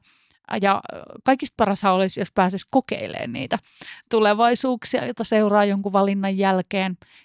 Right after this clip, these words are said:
Ja kyllähän ihmiset on aika kekseliäitä näissä, että jos ne miettii vaikka, että lähdenkö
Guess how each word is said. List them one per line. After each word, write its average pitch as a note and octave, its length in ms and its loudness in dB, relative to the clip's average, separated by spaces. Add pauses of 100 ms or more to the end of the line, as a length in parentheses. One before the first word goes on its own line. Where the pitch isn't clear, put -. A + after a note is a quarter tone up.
Ja G3+ 160 0
kyllähän G3+ 300 2
ihmiset G#3+ 380 -2
on A#3+ 180 0
aika F#3 240 0
kekseliäitä - 680 0
näissä, - 480 -2
että - 140 -6
jos - 140 2
ne - 80 2
miettii - 460 -2
vaikka, - 320 -2
että - 180 -2
lähdenkö G3+ 480 -2